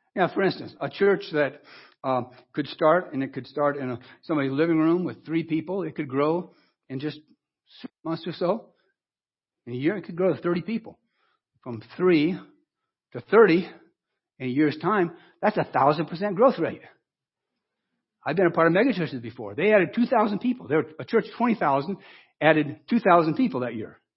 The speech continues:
You know what that is? That's a ten percent growth rate as far as speed of growth. So not that we don't, we, we're, we're for all sizes of churches, and each one should be trying to grow. But the key is the new things start.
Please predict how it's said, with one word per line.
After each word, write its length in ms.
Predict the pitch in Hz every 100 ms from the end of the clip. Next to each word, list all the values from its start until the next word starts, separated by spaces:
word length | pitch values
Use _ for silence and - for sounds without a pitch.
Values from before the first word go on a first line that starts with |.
| _ _ _ -
You 80 | 143
know 80 |
what 80 | 170
that 80 | 214
is? 140 | 254 - _ _ _ _ _ _ -
That's 140 | 233
a 60 | 170
ten 320 | - 233 294
percent 380 | 160 - 117 98 120 _
growth 280 | 120 110 -
rate 180 | - -
as 920 | - _ _ _ _ _ _ _ _
far 120 | 165
as 80 | 131 -
speed 320 | - 151 156 147
of 160 | 104
growth. 240 | 101 101 - - _ _ _ _ _ _
So 100 | 123
not 360 | 127 170 151
that 180 | 139 120
we 120 | 123
don't, 280 | 131 127 110 - _ _ _
we, 160 | 127 120
we're, 200 | 131 147
we're 180 | 175 233
for 80 | 175
all 180 | 151
sizes 360 | 147 156 127 110
of 80 | 104
churches, 340 | 254 - 127
and 80 | 143
each 160 | 135 143
one 160 | 131
should 140 | - 123
be 80 |
trying 240 | 117 131 113
to 40 |
grow. 380 | 107 180 170 - _ - - _ -
But 180 | 135 - _
the 160 | 131 131 - -
key 500 | 247 247 147 151 135
is 280 | 131 131 127 - _ _ _ _ _ _
the 80 | 135
new 300 | 131 139 175
things 400 | - 131 113 107 -
start. 280 | - 110 101